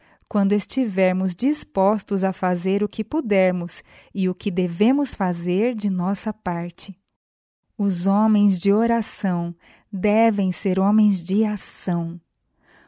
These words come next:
Os que estão dispostos e voluntários encontrarão meios e modos de trabalhar.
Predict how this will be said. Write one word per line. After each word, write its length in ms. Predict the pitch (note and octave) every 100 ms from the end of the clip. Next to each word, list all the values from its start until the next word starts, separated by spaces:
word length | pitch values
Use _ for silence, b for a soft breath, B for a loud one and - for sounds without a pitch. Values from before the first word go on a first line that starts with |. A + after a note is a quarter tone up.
| b
Os 240 | A3+ A3 -
que 140 | A3+
estão 420 | A3+ - B3+ C4
dispostos 920 | A#3 B3 - - F3 F3+ F3 - F3 F3
e 80 |
voluntários 1200 | E3+ F3+ B3 C4+ B3+ A3 - E3 D#3+ D#3 - - b b b
encontrarão 840 | G3+ G3 F#3+ F#3+ F3+ E3+ F#3 G#3+
meios 640 | G3 F3 F#3 B3 G#3+ F3 E3+
e 80 | F3+
modos 580 | E3+ F3+ A#3 C4 B3
de 140 | G#3+ A3
trabalhar. 720 | G3+ F#3 F3 E3+ D#3 D#3